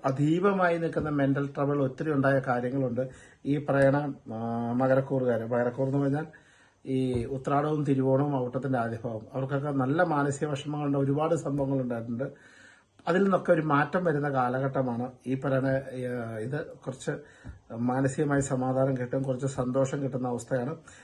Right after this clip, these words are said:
നല്ല കാര്യങ്ങൾ നടക്കും, പ്രതീക്ഷിക്കാത്ത പൈസ വരും, മുടങ്ങിക്കിടക്കുന്ന നാല്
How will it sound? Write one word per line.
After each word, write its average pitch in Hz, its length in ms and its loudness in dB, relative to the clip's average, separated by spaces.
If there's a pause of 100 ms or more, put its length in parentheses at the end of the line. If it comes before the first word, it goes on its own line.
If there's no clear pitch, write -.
(180)
നല്ല 135 260 4
കാര്യങ്ങൾ 139 380 4
നടക്കും, 131 320 -2
പ്രതീക്ഷിക്കാത്ത 139 640 0 (400)
പൈസ 123 280 -2
വരും, 127 320 -2 (420)
മുടങ്ങിക്കിടക്കുന്ന 139 680 2
നാല് 127 400 0